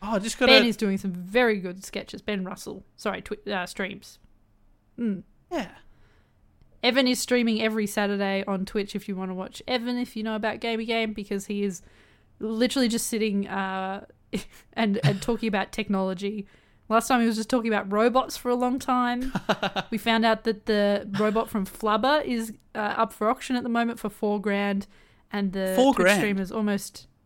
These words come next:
Speaker 2: yeah, yeah. It's pretty,
Speaker 1: Are you gonna
Speaker 2: I mean,
Speaker 1: get
Speaker 2: four
Speaker 1: it?
Speaker 2: grand U S. Well,
Speaker 1: Hmm.
Speaker 2: that's the thing. The people on Twitch, all the commenters were like, "Come on, Evan, get it!" And I had to yell from the other room. I'm like, "Evan, if you buy that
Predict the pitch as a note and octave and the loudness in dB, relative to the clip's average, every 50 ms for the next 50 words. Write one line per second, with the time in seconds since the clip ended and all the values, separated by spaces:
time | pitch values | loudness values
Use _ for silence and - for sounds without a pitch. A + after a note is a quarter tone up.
0 | _ - - A3+ A3 G#3+ A3 - - _ _ _ _ - - G#3+ G#3+ A3+ A3+ G#3+ | _ -6 0 2 2 2 0 -2 -10 _ _ _ _ -18 -12 -4 2 2 4 4
1 | G3 F#3+ F3+ - A#3 - - - F4 E4 C#4 - A3+ A3+ C4+ C4 B3 G3+ G#3+ B3 | 2 0 -2 -4 -6 -4 -2 0 0 2 4 4 4 6 6 6 8 8 6 8
2 | E4 F4+ D4 D4 C4 A3+ G#3 G#3 G#3+ G#3 G#3 F#3+ G3+ - - - - _ _ _ | 6 6 6 4 4 4 4 2 2 2 0 -2 -4 -8 -14 -20 -20 _ _ _
3 | _ _ _ _ _ - _ _ _ _ _ _ - C#4 E4 F4 F4+ F4+ F4 E4 | _ _ _ _ _ -20 _ _ _ _ _ _ 0 4 4 6 6 6 6 6
4 | D#4+ - - C4+ B3+ - - A#3 G#3 G3 F#3+ G3+ - - _ _ - - A3+ G3+ | 4 2 0 -2 -2 0 0 0 0 0 -2 -6 -12 -14 _ _ -4 -2 2 4
5 | D4+ D#4 C4 D4 D4 C4 B3+ B3+ - - C4+ A3 G#3+ - A#3+ A#3+ A3 A3 - B3 | 4 4 6 8 8 8 8 6 4 4 4 4 4 4 2 4 4 4 4 4
6 | A3 G#3+ G#3+ G3+ A3+ G3+ G3+ G#3 G3+ G3+ G3 F#3+ G3 G3 - _ - - A3+ C#4+ | 4 4 4 2 2 2 2 2 4 2 2 0 -2 -6 -10 _ -2 2 4 6
7 | D#4 E4 E4+ - F4+ F4 E4+ D4 B3 A#3+ D4 D#4 D4+ E4 D#4+ - - C#4+ C#4 - | 6 8 8 8 8 8 8 8 8 6 6 6 6 4 2 0 -6 -14 -6 0
8 | G#3+ G#3 C4+ D#4+ A#4 G#4+ A#4 E4 A3+ - - - A3+ G#3+ G#3+ A3+ - A3+ A#3 A#3+ | 4 6 6 8 8 8 8 6 4 0 -4 -2 -2 0 -2 -2 2 4 6 6
9 | A#3 G#3+ B3 A3 - B3 A3 G3 A3 A3 G#3+ G#3 G3 C#4+ C4 G#3+ G#3 A3 A3 A3 | 6 4 0 0 0 0 2 6 8 8 8 8 8 6 6 6 6 2 2 2
10 | A3 G3+ G#3 G#3 G#3+ G#3+ G#3+ G3+ G3+ G3 F#3+ G3 F#3+ G3+ - - G#3+ A3+ F#3+ G3 | 2 2 2 2 2 2 4 2 2 2 0 -2 -4 -6 -6 -6 -4 -4 -2 -2
11 | G#3 G3 G3 F#3+ - G#3 G#3+ C4 C4 - - G3+ A3 A#3 G#3+ G#3 G3+ | -2 -2 -2 -2 -4 -6 -8 -8 -6 -6 -4 -2 -2 -2 -2 -4 -4